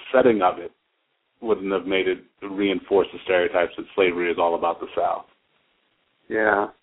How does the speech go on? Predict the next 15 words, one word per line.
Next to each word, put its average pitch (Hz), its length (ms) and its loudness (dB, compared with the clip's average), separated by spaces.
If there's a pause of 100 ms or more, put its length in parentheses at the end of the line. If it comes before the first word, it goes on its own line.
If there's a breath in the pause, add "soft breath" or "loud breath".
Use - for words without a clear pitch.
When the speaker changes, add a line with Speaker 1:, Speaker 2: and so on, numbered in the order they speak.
(360)
Speaker 2:
So 165 120 6
what 196 200 6
year 180 240 2
did 151 180 6
it - 200 2
take? 87 320 0
I 104 60 -4
mean, 107 200 -4
I 107 180 0 (380)
imagine 135 380 4
it 120 60 -2
was 101 160 -2 (100)
during 120 300 4 (120)
slavery, 95 540 -2 (840)
uh, 92 460 2